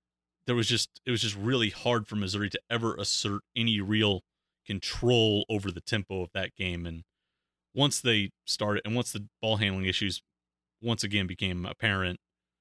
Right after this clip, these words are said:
Florida State just jacked the tempo up and it was off to the races. So it was, it was just really hard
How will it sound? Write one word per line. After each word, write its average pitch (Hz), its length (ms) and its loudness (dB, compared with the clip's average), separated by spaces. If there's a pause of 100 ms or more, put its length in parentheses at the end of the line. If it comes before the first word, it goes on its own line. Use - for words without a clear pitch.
(720)
Florida 123 200 2
State - 200 0
just - 160 -4
jacked 98 300 -2
the - 60 -20
tempo 85 480 -8
up 80 120 -8
and 90 80 -12
it 87 100 -12
was 90 120 -10
off 92 200 -14
to - 60 -20
the - 120 -18
races. - 340 -6
So - 220 -2 (160)
it 117 100 -2
was, 104 480 -2
it 117 60 -6
was 101 120 -2
just 95 160 -2
really 104 280 2
hard 85 420 -2